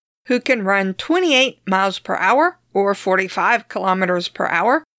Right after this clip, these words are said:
but only for very short distances. Most of the time he's running a little bit less than that at a sprint. A more average running speed for a person in good condition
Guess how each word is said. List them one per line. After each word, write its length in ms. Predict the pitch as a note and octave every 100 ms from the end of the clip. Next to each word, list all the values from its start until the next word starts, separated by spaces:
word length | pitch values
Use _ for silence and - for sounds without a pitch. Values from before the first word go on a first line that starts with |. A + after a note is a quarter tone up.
| _ -
but 120 | G3
only 340 | C#4+ G#4 F4+
for 200 | D4 A#3+
very 680 | G3+ F3+ G3 G#3+ A3 G#3+ F#3+
short 360 | - F#3 -
distances. 720 | F#3 A3+ - F3 - G#2 - - _ _ _ _ _
Most 260 | G3+ G#3+ -
of 40 |
the 120 | G#3+
time 320 | - F#3 E3+
he's 200 | F#3+ G3+
running 400 | F#3+ F#3 E3 F3 - _
a 120 | -
little 260 | F#3+ G3+ G3
bit 160 | E3+ A#2
less 300 | C3+ E3 -
than 180 | F#3+
that 260 | F3 E3 - _
at 180 | - E3+
a 60 | D#3+
sprint. 400 | - - F3+ - _ _ _ _ _
A 80 | F3+
more 320 | G3+ D4 G4 -
average 500 | G#3 A3+ A3+ G3+ F#3
running 380 | F#3 F3+ F#3 F#3
speed 400 | - F#3 F3+ F3
for 160 | -
a 80 | D3
person 420 | - G#3 G#3 G#3
in 180 | F#3 F3+
good 220 | F#3 G#3+
condition 600 | F3+ G3+ B3+ F#4+ A3+ A3